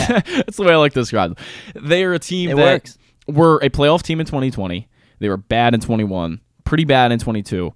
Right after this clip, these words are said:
Speaker 2: Here they are in twenty-three as a playoff team. That division was weak.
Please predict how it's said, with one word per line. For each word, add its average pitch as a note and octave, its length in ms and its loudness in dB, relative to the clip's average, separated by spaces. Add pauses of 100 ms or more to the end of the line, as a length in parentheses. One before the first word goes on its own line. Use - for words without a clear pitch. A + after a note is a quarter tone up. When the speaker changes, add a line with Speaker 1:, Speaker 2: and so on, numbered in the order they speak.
(120)
Speaker 2:
Here D#3+ 160 2
they F3 80 6
are D3+ 80 4
in C#3 40 2
twenty-three A#2+ 440 -4
as G2+ 80 -6
a G2+ 40 -6
playoff G2 320 -4
team. F#2 240 -8 (360)
That E3+ 260 0
division D#3 320 4
was G#2+ 140 -6
weak. - 360 -8